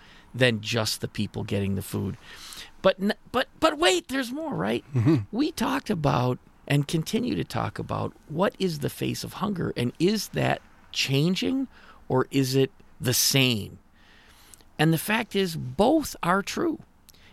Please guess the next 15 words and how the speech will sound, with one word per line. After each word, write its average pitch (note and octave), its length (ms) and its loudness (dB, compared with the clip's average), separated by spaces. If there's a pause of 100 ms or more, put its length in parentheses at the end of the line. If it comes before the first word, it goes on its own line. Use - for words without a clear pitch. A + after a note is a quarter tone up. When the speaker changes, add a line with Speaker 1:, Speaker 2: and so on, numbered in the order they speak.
(320)
Speaker 1:
There A#2 200 4
are A#2+ 100 2
s-, - 240 -6
there B2+ 240 2
are, G#2+ 320 -2
there B2 160 0
are B2+ 140 0
people A3 420 -2
whose D3+ 220 -2
struggles F3+ 440 -2
in B2+ 140 0
life C3 380 0
are A#2 120 -2
so G3+ 420 0
complicated C3+ 880 0